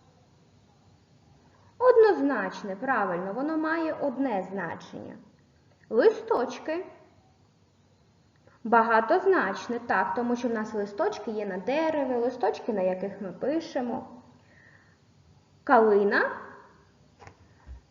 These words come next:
також однозначне. Молодці. Запишіть в зошитах вправа двадцять чотири. І спишіть ці загадки разом з відповіддю, поставивши відео на паузу.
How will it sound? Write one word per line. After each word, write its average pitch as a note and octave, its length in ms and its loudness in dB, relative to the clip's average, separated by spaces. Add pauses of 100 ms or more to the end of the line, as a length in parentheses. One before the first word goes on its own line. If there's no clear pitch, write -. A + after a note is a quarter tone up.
(300)
також E4+ 580 4 (120)
однозначне. A3+ 1040 -2 (320)
Молодці. G4+ 520 -2 (500)
Запишіть E4+ 500 2
в G#3+ 40 -6
зошитах G#3+ 380 -2 (120)
вправа A3+ 420 2
двадцять C4 580 0
чотири. F#3+ 760 -6 (520)
І A4+ 60 2 (140)
спишіть F4+ 800 0
ці A#3+ 180 -4
загадки A4 720 -2 (120)
разом G#3 680 0 (520)
з G#3 160 -14
відповіддю, A3 1000 -2
поставивши A#3+ 880 0
відео A3+ 600 -2
на G4+ 160 -2
паузу. - 580 -6